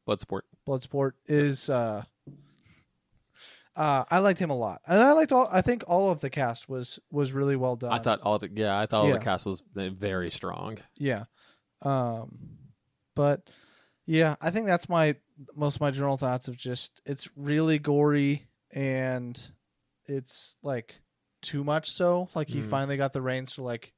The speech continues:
Speaker 2: be able to have gore in a superhero movie, and so he just decided to, like, overdo it. And that might also just be the subject matter. Like, this
Speaker 1: Mm-hmm.
Speaker 2: is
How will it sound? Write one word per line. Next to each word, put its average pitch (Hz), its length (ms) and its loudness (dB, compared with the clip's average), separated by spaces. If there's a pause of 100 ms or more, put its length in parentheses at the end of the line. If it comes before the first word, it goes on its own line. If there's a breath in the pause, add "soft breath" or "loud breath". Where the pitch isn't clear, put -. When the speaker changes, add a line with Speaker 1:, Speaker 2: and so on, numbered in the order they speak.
Speaker 2:
be 131 100 -2
able 127 160 -2
to 117 100 -4
have 117 380 -6
gore 131 440 -4 (600 soft breath)
in 156 140 -6
a 151 60 -2
superhero 160 520 -4
movie, 160 300 0
and 143 160 -8
so 135 100 -6
he 135 140 -4
just 127 220 -10
decided 127 400 -4
to, 120 60 -8
like, 117 200 -8
overdo 123 480 -6
it. 131 160 -4 (380 loud breath)
And 147 100 -2
that 170 120 0
might 196 160 4
also 190 200 0
just 156 220 -4
be 160 100 2
the 147 120 0
subject 143 420 -4
matter. 160 400 -2 (100)
Like, 127 160 -4
this 135 140 -6
Speaker 1:
Mm-hmm. 143 100 -6
Speaker 2:
is 131 180 -10